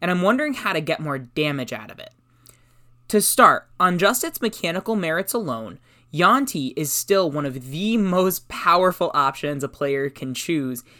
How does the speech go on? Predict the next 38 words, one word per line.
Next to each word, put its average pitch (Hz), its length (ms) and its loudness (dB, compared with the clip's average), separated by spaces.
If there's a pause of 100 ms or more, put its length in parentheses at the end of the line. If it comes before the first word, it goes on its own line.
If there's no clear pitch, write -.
(160)
even 208 300 0
after 165 440 0
its 147 180 -4
nerf 139 440 -2
in 143 140 -8
Monsters 143 480 -2
of 139 80 -8
the 135 60 -6
Multiverse. 127 720 -8 (560)
The 185 100 0
magic 233 380 2
resistance 185 520 0
feature 135 460 -6
is, 151 140 -4
in 151 120 -2
my 160 220 4
opinion, 135 520 -4
one 151 200 -2
of 175 60 -2
the 170 80 -4
strongest 180 760 0
survivability 143 840 0
features 120 460 -10
you 123 60 -12
can 123 160 -10
possibly 139 580 -4
ask 107 320 -10
for, 76 320 -14 (420)
and 208 160 6
then 175 300 2
layering 214 480 4
a 160 80 2
poison 180 540 2
resistance 139 580 -4
on 135 220 -4
top 135 260 0
of 151 100 -4
it 175 200 -4